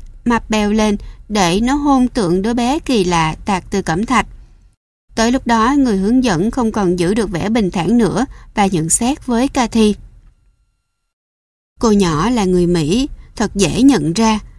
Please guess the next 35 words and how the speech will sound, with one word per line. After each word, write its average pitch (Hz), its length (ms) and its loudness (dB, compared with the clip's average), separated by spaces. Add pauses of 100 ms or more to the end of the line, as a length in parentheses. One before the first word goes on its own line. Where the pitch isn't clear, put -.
(160)
Không 226 240 2
một 180 120 0
đứa 226 160 0
trẻ 196 240 -2
người 233 180 2
Anh 202 280 0
nào 175 280 0
lại 170 160 -2
có 143 100 -4
thể 202 140 -2
nghĩ 190 240 0
đến 220 300 0
một 240 160 0
việc 190 200 -2
làm 185 220 2
như 226 120 0
vậy." 175 300 -2 (720)
Cathy 214 300 0
hỏi: 180 340 -2 (880)
"Trẻ 220 140 0
con 233 300 0
ở 202 120 -2
Anh 240 320 0
không 240 200 -2
thích 294 200 -4
thú 302 260 0
gì 233 220 0
với 226 120 0
những 240 200 2
ngôi 277 160 4
mộ 214 300 2
ở 202 120 -4
tu 277 180 -2
viện 185 260 0
sao?" 277 260 2